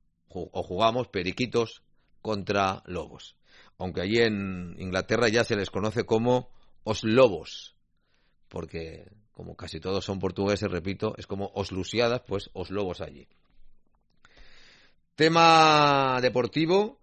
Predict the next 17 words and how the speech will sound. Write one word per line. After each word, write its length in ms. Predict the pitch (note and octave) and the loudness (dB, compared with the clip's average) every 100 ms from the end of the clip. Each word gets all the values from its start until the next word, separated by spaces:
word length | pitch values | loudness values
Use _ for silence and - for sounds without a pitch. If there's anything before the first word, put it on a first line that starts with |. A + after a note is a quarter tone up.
| _ _ _ _ _ _ _ _ _ _ _ _ _ _ | _ _ _ _ _ _ _ _ _ _ _ _ _ _
David 320 | G2 A2+ C#3+ | -2 4 6
López, 280 | C#3+ C#3 C3 | 8 6 4
que 100 | - | 0
ayer 200 | A#2 B2 | 0 0
sufrió 800 | A#2 G2+ A#2 A#2+ A#2 G#2+ G#2 - _ _ _ _ _ _ _ - | -4 -2 2 4 4 2 0 -6 _ _ _ _ _ _ _ -6
el 140 | A#2+ | 0
hachazo 760 | A#2 - C#3+ D3+ - A2 G2 D#2+ - | 0 4 6 6 4 0 0 -4 -8
y 80 | G2+ | -2
la 140 | G#2 | -2
caída 380 | F#2+ A2+ C3 A#2 | 2 0 2 0
encima 340 | G2+ G#2 A#2+ A2+ | 0 -4 -4 -4
de 60 | |
su 120 | G2+ | -4
tobillo 420 | G2 G#2 B2+ A#2 G#2 | -4 -2 0 2 2
de 80 | |
Borja 280 | G2+ G#2+ F#2+ | 0 -2 -2
Iglesias, 800 | G2 A#2+ C3 D3 E3+ F#3+ - - | -2 0 0 0 0 -2 -14 -20